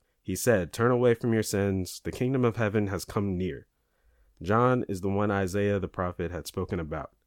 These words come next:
He had said, 'A messenger is calling out in the desert.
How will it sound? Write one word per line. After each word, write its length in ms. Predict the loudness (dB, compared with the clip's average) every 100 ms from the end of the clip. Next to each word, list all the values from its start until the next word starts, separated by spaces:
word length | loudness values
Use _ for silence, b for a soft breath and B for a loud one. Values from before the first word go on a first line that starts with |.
| _ _ _ _ _ 0
He 160 | 2
had 120 | 2
said, 340 | 0 -2 -2 -6 _ _ _ _ -12
'A 80 | -4
messenger 640 | 0 0 0 0 0 0
is 100 | -2
calling 340 | -2 -2 0
out 200 | 0 -2
in 80 | -4
the 80 | -6
desert. 400 | -4 -6 -8